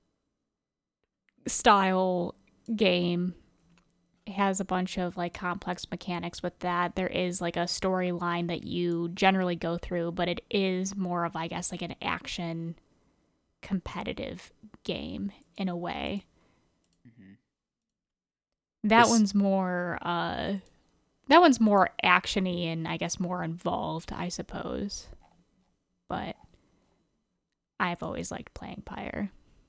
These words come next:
Speaker 2: Yeah, Pyre was, like, I mean, it's a great podcast game because, like, that's the game that I feel like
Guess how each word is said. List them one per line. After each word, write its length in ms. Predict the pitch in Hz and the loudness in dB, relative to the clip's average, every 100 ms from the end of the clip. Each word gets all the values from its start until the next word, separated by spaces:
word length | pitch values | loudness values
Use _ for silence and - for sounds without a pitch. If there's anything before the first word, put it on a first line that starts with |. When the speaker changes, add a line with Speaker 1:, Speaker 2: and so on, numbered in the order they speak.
| _ _ _ _ _ _ _ - | _ _ _ _ _ _ _ -4
Speaker 2:
Yeah, 100 | 98 | -4
Pyre 320 | - 107 131 131 | 0 2 4 4
was, 200 | 92 82 | 0 0
like, 180 | 82 | 0
I 40 | 98 | 2
mean, 100 | 98 | 2
it's 100 | 92 | 0
a 40 | 110 | 2
great 260 | 131 113 | 4 2
podcast 600 | - 82 87 - 87 - - | 0 -4 -2 0 0 0 -6
game 500 | - 76 80 104 117 - _ _ _ | -8 -6 -4 -4 -4 -10 _ _ _
because, 380 | 87 - 90 82 | -10 -4 -2 0
like, 480 | 85 76 - - _ _ _ _ _ - | 0 -2 -6 -16 _ _ _ _ _ 2
that's 260 | 92 98 | 4 4
the 100 | - | 0
game 420 | 98 92 90 92 | 0 0 0 0
that 180 | 92 85 | 2 2
I 60 | 87 | 0
feel 220 | - 95 | 0 0
like 300 | 87 82 80 | 2 0 -4